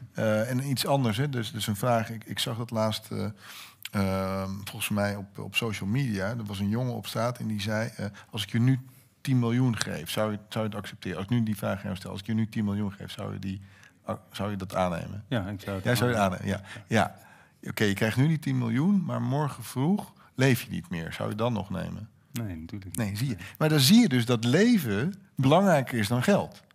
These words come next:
Speaker 2: Ja.
Speaker 1: Ja, toch?
Speaker 2: Ja, zeker.
Speaker 1: Ja. En
Speaker 2: Ongetwijfeld.
Speaker 1: leven is wat we zijn. Dus je, die verbinding met je bron, en Anita Morjani zegt dat ook heel mooi, op,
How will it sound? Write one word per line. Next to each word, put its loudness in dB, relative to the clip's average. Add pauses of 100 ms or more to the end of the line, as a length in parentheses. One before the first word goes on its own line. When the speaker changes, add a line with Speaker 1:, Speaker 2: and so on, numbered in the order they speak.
(160)
Speaker 2:
Ja. -6 (220)
Speaker 1:
Ja, 2
toch? -2 (200)
Speaker 2:
Ja, -4 (160)
zeker. -12
Speaker 1:
Ja. 6 (180)
En -12
Speaker 2:
Ongetwijfeld. 4
Speaker 1:
leven 8
is 2
wat 0
we -2
zijn. 2 (260)
Dus 4 (380)
je, -2
die 2
verbinding 6
met 2
je -4
bron, 0
en -4
Anita 4
Morjani 4
zegt 2
dat -6
ook -4
heel 0
mooi, 0
op, -6